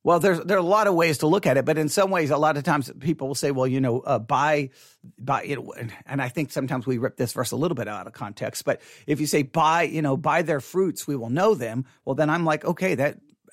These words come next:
all right, let, let's go with that." You know, the spiritual fruit that, uh, I, you can use to judge me is the spiritual fruit that comes from Christ, because all of that spiritual fruit, love, joy, peace, long-suffering, Christ demonstrated all of that. And by faith, all of that is imputed unto me.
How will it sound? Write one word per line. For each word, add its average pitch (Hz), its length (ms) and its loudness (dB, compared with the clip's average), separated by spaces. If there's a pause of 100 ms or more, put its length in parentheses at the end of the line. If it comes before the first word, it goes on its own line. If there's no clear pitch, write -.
(180)
all 127 100 -8
right, 127 180 -6
let, 170 220 -2
let's 190 180 0
go 196 180 4
with 185 200 0
that." - 260 -6 (460)
You 165 120 2
know, 175 160 4
the 127 220 -2
spiritual 190 540 2
fruit 196 500 2
that, 143 200 2
uh, 143 260 2
I, 151 60 2
you 165 200 0
can 156 200 -2
use 170 260 2
to 156 120 -2
judge 160 340 0
me 185 140 0
is 147 100 -2
the 135 80 -8
spiritual 175 480 -2
fruit - 240 -4
that - 120 -10
comes 165 240 -2
from - 140 -8
Christ, - 480 -6 (220)
because 156 240 0
all 196 260 2
of 202 80 0
that 190 160 0
spiritual 190 440 0
fruit, 190 320 0
love, 151 420 2
joy, 151 360 2
peace, 151 340 -2
long-suffering, 156 500 -2 (200)
Christ 240 400 0
demonstrated 254 600 2
all 320 220 4
of 156 120 2
that. 98 300 -10 (220)
And 226 200 2
by 208 160 4
faith, 302 400 4
all 285 320 6
of 214 100 4
that 233 180 2
is 226 140 4
imputed 254 480 -2
unto 240 280 2
me. 269 500 0